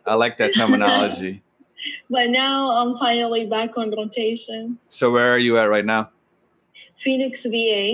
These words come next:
Speaker 2: A.
Speaker 1: Okay. So how's that
Speaker 2: Yeah.
Speaker 1: been? You've been there for two weeks now, or this is your second week?
Speaker 2: Uh, correct, yes.
Speaker 1: Okay. So for those of you who might not know, the hospital that, uh, Roselle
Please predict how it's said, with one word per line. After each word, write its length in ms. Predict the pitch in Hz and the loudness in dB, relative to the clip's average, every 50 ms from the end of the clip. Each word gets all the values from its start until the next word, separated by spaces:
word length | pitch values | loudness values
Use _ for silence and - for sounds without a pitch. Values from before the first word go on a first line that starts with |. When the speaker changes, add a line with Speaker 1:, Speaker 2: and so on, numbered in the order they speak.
| 247 - - _ _ - | -4 -6 -10 _ _ -2
Speaker 2:
A. 60 | 123 | -2
Speaker 1:
Okay. 260 | 135 - 135 123 131 - _ _ _ _ _ _ _ _ _ - | 0 0 0 -2 -2 -6 _ _ _ _ _ _ _ _ _ -6
So 140 | - 131 | -2 0
how's 240 | 117 123 123 123 117 113 | 2 2 2 2 2 2
that 180 | 120 117 113 | 2 2 2
Speaker 2:
Yeah. 40 | 117 | 2
Speaker 1:
been? 200 | - 110 110 107 | 0 0 0 0
You've 180 | 110 110 101 98 | -2 -4 -4 -4
been 180 | 110 110 110 110 | -4 -2 -2 0
there 160 | 110 110 110 | 0 -2 -2
for 140 | - - 110 | -2 -6 -10
two 240 | - - 120 117 | -8 -8 -8 -6
weeks 300 | 117 117 120 113 - - | -6 -6 -6 -8 -8 -10
now, 240 | 131 123 127 135 131 _ _ | -8 -6 -6 -8 -10 _ _
or 120 | - 107 107 | -8 -6 -4
this 200 | 107 104 - - | -6 -6 -8 -10
is 140 | 110 107 | -10 -8
your 100 | 110 101 | -8 -8
second 320 | 101 - 110 107 - 117 117 | -6 -6 -6 -6 -6 -6 -6
week? 200 | 120 123 127 - _ _ _ _ _ _ _ _ _ _ _ | -6 -6 -6 -8 _ _ _ _ _ _ _ _ _ _ _
Speaker 2:
Uh, 220 | - 247 247 247 240 240 | 2 2 4 4 2 2
correct, 560 | - 254 226 214 202 190 190 - - - - | 2 0 0 0 -2 -4 -6 -8 -10 -4 0
yes. 460 | 233 214 - - - - - - - | 2 2 0 0 -4 -10 -10 -4 -2
Speaker 1:
Okay. 320 | 117 127 123 120 98 98 - - - _ _ _ _ _ _ _ _ _ _ | -2 0 0 0 -2 -2 -4 -8 -20 _ _ _ _ _ _ _ _ _ _
So 180 | - - 143 139 | 0 2 2 4
for 180 | - - 139 | 4 4 4
those 220 | 131 139 143 151 135 | 4 4 4 4 4
of 120 | 151 139 | 4 4
you 120 | 143 143 135 | 4 4 4
who 120 | 139 135 | 4 4
might 220 | 127 127 123 127 | 4 4 2 2
not 220 | 123 120 120 120 104 | 0 0 0 0 0
know, 440 | 110 123 135 131 123 123 120 117 - | 2 2 4 4 4 4 2 0 0
the 480 | - 117 117 117 113 113 110 110 113 - | 0 2 4 4 4 4 4 2 0 -2
hospital 680 | - - 120 123 123 - - - 123 123 120 120 120 113 | -2 0 0 0 0 -2 -8 -8 -4 -4 -2 -2 -4 -4
that, 360 | 107 110 110 110 107 107 - _ - | -2 -2 0 0 -2 -2 -6 _ -8
uh, 460 | 107 104 104 104 101 98 98 98 98 - _ _ _ _ _ _ _ _ | -6 -4 -4 -2 -2 -2 -4 -4 -6 -10 _ _ _ _ _ _ _ _
Roselle 540 | - 123 117 - - 127 123 123 120 107 - | -6 -6 -4 -2 0 0 0 0 0 -2 -6